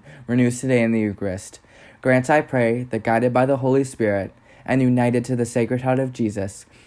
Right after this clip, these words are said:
my life this day may be of service to you and to all you send into my life, so that we can continue to respond with love to the mystery of your call to be your special people. Amen.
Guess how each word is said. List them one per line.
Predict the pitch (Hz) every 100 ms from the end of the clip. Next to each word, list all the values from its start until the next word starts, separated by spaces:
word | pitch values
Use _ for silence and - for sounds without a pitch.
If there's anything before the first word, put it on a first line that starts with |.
| - -
my | 123
life | 139 127 127
this | 135 127
day | 123 101
may | 95
be | 104 104
of | 107
service | - 110 110 -
to | 113
you | 98 98 - -
and | - 127
to | 135
all | - 113 113
you | 120
send | 123 110
into | 110 117
my | 110
life, | 101 90 82 - _ - -
so | - 135
that | 127 107
we | 131
can | 135 143
continue | 147 135 127 120
to | 113 117
respond | 107 - 110 120
with | 135
love | 123 113 104 - - -
to | -
the | 120 117
mystery | 113 113 - 135
of | 135
your | 143
call | 139 117 107 110 - _
to | 120
be | 120
your | 120
special | 120 120 113 123
people. | 113 104 107 110 107 _ _
Amen. | 110 113 101 87